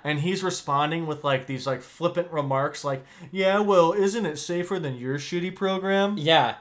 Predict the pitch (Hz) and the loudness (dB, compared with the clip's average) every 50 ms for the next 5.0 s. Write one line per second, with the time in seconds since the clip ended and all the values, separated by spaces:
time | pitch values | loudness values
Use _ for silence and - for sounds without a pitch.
0 | - 135 135 135 135 - 143 139 135 139 135 131 127 - - 139 131 135 135 131 | -12 -10 -10 -8 -8 -8 -10 -8 -6 -4 -4 -4 -4 -6 -8 -6 -4 -4 -4 -4
1 | 123 120 123 131 151 180 170 113 - - _ 160 151 175 220 214 190 208 214 202 | -6 -6 -4 -2 -2 -2 -2 -4 -8 -12 _ -2 2 2 4 4 4 4 2 2
2 | - - 180 185 180 - - 208 208 180 190 208 196 - - 185 185 180 175 - | 0 0 0 0 2 0 0 0 0 0 0 -2 -2 -4 -4 -2 -2 0 0 -2
3 | 196 175 151 151 147 135 131 175 233 311 294 240 165 127 139 165 165 165 156 139 | -4 -4 -6 -8 -8 2 4 4 4 4 2 0 -2 2 2 4 4 4 0 -2
4 | - - 175 180 180 - 202 185 151 139 147 143 - 147 127 135 127 127 120 - | -2 2 2 2 2 2 -4 -4 -2 -2 -4 -4 -4 -4 -2 -2 -2 -2 -4 -8